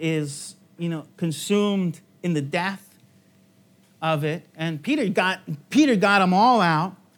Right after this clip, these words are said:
and then Peter sent them all out, knelt down and prayed, and turning to the body, he said, "Tabitha, arise."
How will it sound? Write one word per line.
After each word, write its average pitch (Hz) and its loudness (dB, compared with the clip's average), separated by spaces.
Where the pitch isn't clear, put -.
and 175 -4
then 196 0
Peter 214 0
sent 240 -2
them 220 0
all 233 2
out, 202 2
knelt 196 0
down 208 2
and 190 0
prayed, 160 0
and 175 -2
turning 240 0
to 240 -2
the 214 0
body, 214 2
he 190 0
said, 208 0
"Tabitha, 214 2
arise." 180 2